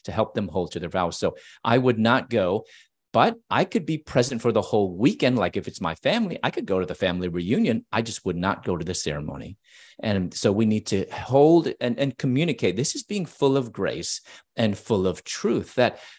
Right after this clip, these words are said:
this is someone that I love, and I could be there for the family. That's, you know, uh, people are getting together for that,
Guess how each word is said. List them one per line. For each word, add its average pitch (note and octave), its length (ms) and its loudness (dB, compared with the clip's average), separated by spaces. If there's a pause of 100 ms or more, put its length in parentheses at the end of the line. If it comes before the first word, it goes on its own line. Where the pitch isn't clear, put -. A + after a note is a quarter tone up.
(100)
this C#3+ 320 4
is D#4 100 -2
someone E3+ 340 0
that C3 120 4
I C3+ 120 4
love, C#3 420 0
and A2 200 -4
I F2 100 -12
could - 200 -10
be B2+ 140 4
there D#3 140 4
for D3+ 120 -2
the E3 80 0
family. D#2+ 460 -2
That's, E2+ 240 -4
you G2 180 -6
know, D#2+ 200 -2
uh, D#2 160 -4 (180)
people G#2 260 -2
are E2+ 60 -2
getting F#2 260 0
together F2+ 300 0
for F2+ 180 -4
that, A#2+ 300 0